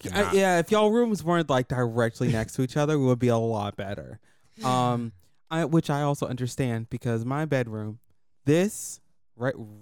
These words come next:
Speaker 1: literally, this entire wall, it doesn't matter what side you're on, if you're on that side of the door or this one,
Speaker 2: <laughs>
Speaker 1: that's, that's a kitchen because this is technically one apartment.
Speaker 2: Mm.
Speaker 1: Um,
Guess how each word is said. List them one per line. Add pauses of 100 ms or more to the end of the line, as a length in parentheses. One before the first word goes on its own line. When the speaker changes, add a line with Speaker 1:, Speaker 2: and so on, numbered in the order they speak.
Speaker 1:
literally, (1080)
this
entire
wall, (320)
it
doesn't
matter
what
side
you're
on, (100)
if
you're
on
that
side
of
the
door
or
this
one, (140)
Speaker 2:
<laughs>
Speaker 1:
that's, (200)
that's
a
kitchen (400)
because
this
is
technically
one
apartment. (600)
Speaker 2:
Mm.
Speaker 1:
Um,